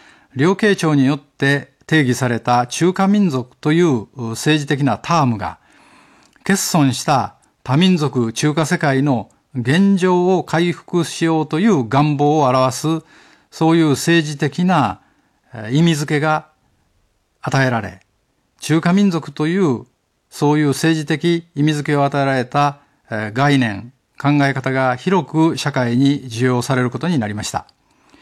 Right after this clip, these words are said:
二十世紀中国政治社会に定着することになります、中華ナショナリズムの歴史的起源でもあります。えー、以下、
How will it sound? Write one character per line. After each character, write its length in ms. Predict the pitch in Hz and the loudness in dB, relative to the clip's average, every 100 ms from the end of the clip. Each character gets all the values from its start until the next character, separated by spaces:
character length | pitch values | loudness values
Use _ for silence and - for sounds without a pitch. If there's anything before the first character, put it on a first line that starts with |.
| - _ _ _ 131 | -20 _ _ _ 0
二 120 | 151 | 0
十 100 | 170 | 0
世 200 | - 185 | 0 0
紀 100 | 175 | 0
中 140 | 196 | 0
国 120 | 190 | 0
政 300 | - - 185 | 0 0 0
治 40 | 175 | 0
社 120 | 180 | -2
会 240 | 175 143 | 0 2
に 140 | 135 123 | 2 2
定 200 | 156 147 | 0 0
着 180 | 151 - | -2 -2
す 100 | 151 | -4
る 80 | 147 | -2
こ 80 | |
と 120 | 135 127 | 0 0
に 80 | |
な 160 | 117 110 | 2 0
り 100 | 120 | 0
ま 120 | 135 | 0
す、 320 | 127 123 123 127 - - _ _ | -2 -4 -4 -8 -18 -20 _ _
中 340 | - 202 175 | -2 0 0
華 340 | - 160 160 147 | 0 0 2 2
ナ 140 | 143 | 0
シ 100 | 156 | 2
ョ 20 | |
ナ 140 | 151 143 | 0 2
リ 140 | 131 | 0
ズ 80 | 110 | -2
ム 200 | 104 - - | -6 -6 -2
の 280 | 156 160 123 | -2 -2 -4
歴 160 | 123 | -4
史 100 | - | -2
的 200 | 147 135 | -4 -4
起 100 | 139 | -6
源 260 | 151 143 131 | 0 0 2
で 60 | |
も 320 | 185 147 101 - | 2 0 -2 -10
あ 60 | |
り 80 | 110 | -10
ま 80 | 95 | -10
す。 220 | - - _ _ _ _ _ _ _ _ _ _ | -12 -16 _ _ _ _ _ _ _ _ _ _
え 240 | 127 120 123 | -6 -4 -2
ー、 60 | |
以 60 | 185 | -2
下、 380 | - 143 139 | 0 0 0